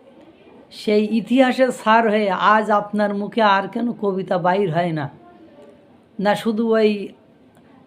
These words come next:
ওই মৃত্যু উপত্যকার বাংলাদেশ, আমার দেশ দেখতে চায় না, ওই কবিতাটাই সারা জীবনে মুখস্থ করেছেন, পড়েছেন, এমন কিছু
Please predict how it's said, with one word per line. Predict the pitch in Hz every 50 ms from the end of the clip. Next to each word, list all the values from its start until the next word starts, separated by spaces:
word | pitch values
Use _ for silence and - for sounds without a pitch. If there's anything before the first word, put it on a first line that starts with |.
| -
ওই | - 196 214 214
মৃত্যু | 214 220 220 - - _ - 240 233
উপত্যকার | 202 165 190 220 - - - 226 208 170 202 202 196
বাংলাদেশ, | 175 196 190 190 202 196 196 196 180 185
আমার | 196 185 190 196 196 180 160
দেশ | 170 196 190 180 165
দেখতে | 160 196 196 196 - 226 208
চায় | - 233 214 208
না, | 202 196 190
ওই | 185 190 190 190
কবিতাটাই | 190 - 214 196 202 190 196 208 202 208 226 226
সারা | 214 - - - 202 190
জীবনে | 175 185 180 190 190 190
মুখস্থ | 190 185 185 185 208 190 - - 240
করেছেন, | 220 196 208 208 202 - 214 202 185
পড়েছেন, | 160 220 214 214 202 - 214 196
এমন | 180 175 180 185 190 185
কিছু | 165 214 196 - - 175